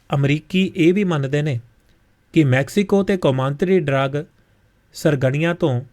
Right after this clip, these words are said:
ਇਲਾਵਾ ਸਿੰਥੈਟਿਕ ਨਸ਼ਾ ਕੈਨੇਡਾ ਤੋਂ ਵੀ ਸਪਲਾਈ ਹੋ ਰਿਹਾ। ਅਮਰੀਕਾ ਦੇ ਅੰਦਰ ਨਸ਼ੀਲੇ ਪਦਾਰਥਾਂ ਦੇ ਨਾਲ ਮੌਤਾਂ ਪੂਰੇ ਦੇਸ਼ ਦੇ ਵਿੱਚ ਹੋ ਰਹੀਆਂ। ਰੈੱਡ ਕਾਰਪੋਰੇਸ਼ਨ ਰ-, ਰਿਪੋਰਟ ਦੇ ਅਨੁਸਾਰ ਦਸ ਦੇ ਵਿੱਚੋਂ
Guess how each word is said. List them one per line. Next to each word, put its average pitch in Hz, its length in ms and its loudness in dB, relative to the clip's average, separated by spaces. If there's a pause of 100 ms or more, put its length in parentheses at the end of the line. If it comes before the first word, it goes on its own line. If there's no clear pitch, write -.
(300)
ਇਲਾਵਾ 143 420 2
ਸਿੰਥੈਟਿਕ 131 640 -2
ਨਸ਼ਾ 147 320 -2
ਕੈਨੇਡਾ 123 440 2
ਤੋਂ 156 160 -2
ਵੀ 160 100 0
ਸਪਲਾਈ 151 420 -2
ਹੋ 139 180 -2
ਰਿਹਾ। 139 180 -6 (1040)
ਅਮਰੀਕਾ 139 420 2
ਦੇ 196 160 2
ਅੰਦਰ 185 220 2
ਨਸ਼ੀਲੇ 151 500 -2
ਪਦਾਰਥਾਂ 151 540 -2
ਦੇ 160 120 -2
ਨਾਲ 165 200 -2
ਮੌਤਾਂ 147 600 -2 (120)
ਪੂਰੇ 175 280 2
ਦੇਸ਼ 127 300 0
ਦੇ 139 80 0
ਵਿੱਚ 151 220 -4
ਹੋ 156 180 0
ਰਹੀਆਂ। 160 300 -6 (840)
ਰੈੱਡ 131 240 4
ਕਾਰਪੋਰੇਸ਼ਨ 160 880 0
ਰ-, 143 160 -6 (120)
ਰਿਪੋਰਟ 127 420 0
ਦੇ 151 100 -4
ਅਨੁਸਾਰ 139 520 0 (640)
ਦਸ 131 240 0
ਦੇ 185 180 -2
ਵਿੱਚੋਂ 156 420 -2